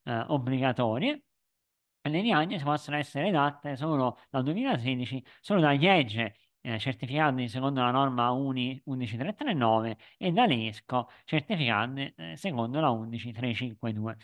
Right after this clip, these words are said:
Perché vi sto dicendo questo? Perché vedrete nelle ultime slide, mi sa tra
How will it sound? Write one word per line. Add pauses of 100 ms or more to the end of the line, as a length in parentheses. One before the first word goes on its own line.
(160)
Perché
vi
sto
dicendo
questo? (300)
Perché
vedrete
nelle
ultime
slide,
mi
sa
tra